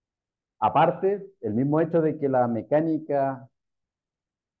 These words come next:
que ustedes han visto, la mecánica clásica, está en un contexto de, de, no de relatividad especial, sino un contexto de, de transformaciones galileanas, de,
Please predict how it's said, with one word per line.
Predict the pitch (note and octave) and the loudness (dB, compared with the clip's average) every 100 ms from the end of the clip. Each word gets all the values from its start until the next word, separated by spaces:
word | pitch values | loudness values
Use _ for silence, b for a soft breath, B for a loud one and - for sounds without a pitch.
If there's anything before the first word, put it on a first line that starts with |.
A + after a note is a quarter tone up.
| _ _ _ _ _ | _ _ _ _ _
que | A2+ | -6
ustedes | G2+ - B2+ | -6 0 2
han | C#3 C3 | 4 2
visto, | D3+ D3+ - | 2 -2 -4
la | G#2+ | -4
mecánica | G2 A2+ A#2+ B2+ | -4 -6 -4 -2
clásica, | D3 D3+ C3+ - G#2 | 0 -2 -4 -8 -10
está | - | -4
en | B2 | -2
un | C3+ | -2
contexto | C3+ B2 B2 C#3+ - - C3+ B2+ | -2 -6 -2 -4 -6 -4 -2 0
de, | A2+ G#2+ G#2 G2+ F#2+ F#2 - | 2 2 2 0 -2 -6 -8
de, | F#2+ F2+ E2+ D#2+ D#2 _ _ _ _ _ _ _ _ _ _ _ - | -4 -2 -2 -6 -14 _ _ _ _ _ _ _ _ _ _ _ -4
no | G#2 B2 | 0 4
de | C3 | 4
relatividad | C#3 C3+ C3 C3 C3 | 6 4 4 4 6
especial, | C3 C#3 B2+ C#3+ | 4 0 2 2
sino | - G2 | 2 -4
un | G#2+ | -6
contexto | F#2+ F2+ G#2 - | -8 -12 -8 -2
de, | G2 F2+ | 0 0
de | F2 - D2 - _ _ _ _ _ | -2 -8 -16 -18 _ _ _ _ _
transformaciones | - F#2+ F2 F2 A2+ G2+ | -4 -2 -2 0 0 2
galileanas, | F#2+ F2 A2+ B2+ F#2+ | 2 0 0 0 2
de, | F2+ F2 | 0 -2